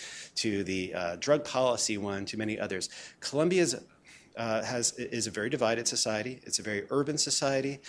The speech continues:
Um, it has an elite that, um, really often treats the rural areas where a lot of the violence and drug trafficking happen as a foreign country that it doesn't know very well.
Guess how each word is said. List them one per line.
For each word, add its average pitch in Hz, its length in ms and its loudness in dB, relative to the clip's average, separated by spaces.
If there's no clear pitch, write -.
Um, 110 340 2
it - 140 -4
has 127 220 2
an 120 80 2
elite 107 360 -2
that, - 340 -4
um, 98 480 -4
really 123 380 0
often 117 300 -4
treats - 460 0
the 101 180 -6
rural 123 260 4
areas 120 360 4
where 104 100 -2
a - 20 -4
lot 104 160 2
of 104 60 -2
the 98 60 -4
violence 104 380 0
and 101 80 -6
drug 117 200 0
trafficking 104 340 -4
happen 107 320 -4
as - 180 -2
a 101 40 -4
foreign 107 320 -4
country 123 500 -6
that 92 160 0
it 90 80 -8
doesn't 104 240 -2
know 110 160 -2
very 120 220 0
well. 135 340 0